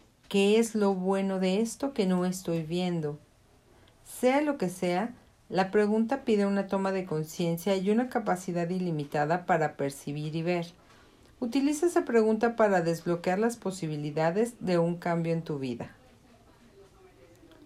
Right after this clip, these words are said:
¿Cómo puede mejorar más aún esto? Aquí tienes la pregunta para usarla a diario.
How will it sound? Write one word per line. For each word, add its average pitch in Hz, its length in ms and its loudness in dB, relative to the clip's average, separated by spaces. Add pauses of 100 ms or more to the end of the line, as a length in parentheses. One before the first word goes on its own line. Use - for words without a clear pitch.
(880)
¿Cómo 320 300 4
puede 262 280 2
mejorar 202 540 2
más 196 760 0
aún 170 380 0
esto? 165 460 -4 (1900)
Aquí 220 240 2
tienes 277 300 2
la 269 160 2
pregunta 208 480 0
para 208 280 4
usarla 175 440 -2
a 170 60 0
diario. 143 500 -2